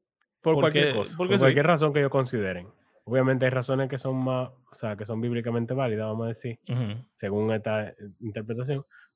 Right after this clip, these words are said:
Speaker 1: Pero, eh, la mayoría de gente, eh, dice que, ajá, se apagó la llama del amor, qué sé yo qué.
Speaker 2: Ujú.
Speaker 1: O sea, ra-, razones súper, o de que no me gustaba, eh, que él no hacía oficio, qué sé yo.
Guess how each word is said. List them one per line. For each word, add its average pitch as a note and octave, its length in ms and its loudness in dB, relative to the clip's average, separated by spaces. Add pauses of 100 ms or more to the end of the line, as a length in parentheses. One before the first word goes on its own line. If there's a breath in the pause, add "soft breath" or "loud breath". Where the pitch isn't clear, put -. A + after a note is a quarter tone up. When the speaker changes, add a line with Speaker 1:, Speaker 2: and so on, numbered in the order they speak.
(120)
Speaker 1:
Pero, E3 340 4 (960)
eh, A#2 320 0 (240)
la A2+ 80 -2
mayoría A#2+ 320 4
de E3+ 60 4
gente, F3 340 0
eh, C#3 220 -2
dice C3+ 140 -4
que, C3 120 0
ajá, B2 260 -2 (640)
se - 140 -8
apagó A#2+ 340 0
la C#3 120 2
llama B2+ 340 0
del A#2 100 -2
amor, G#2+ 420 -6
qué - 80 -20
sé - 140 -18
yo G2 180 -14
qué. G2 160 -12 (120)
Speaker 2:
Ujú. C3 160 -8
Speaker 1:
O - 40 -20
sea, C#3 180 6
ra-, C3 300 4
razones C#3 480 2
súper, D3 300 0
o B2 260 2
de A#2 120 -2
que A#2+ 100 -2
no B2+ 100 0
me C#3+ 100 0
gustaba, B2+ 580 2 (640)
eh, G#2+ 320 -6
que A#2+ 60 -6
él A#2+ 80 0
no B2+ 80 4
hacía A#2+ 220 -2
oficio, - 520 -8
qué - 80 -20
sé F2+ 160 -14
yo. E2+ 80 -18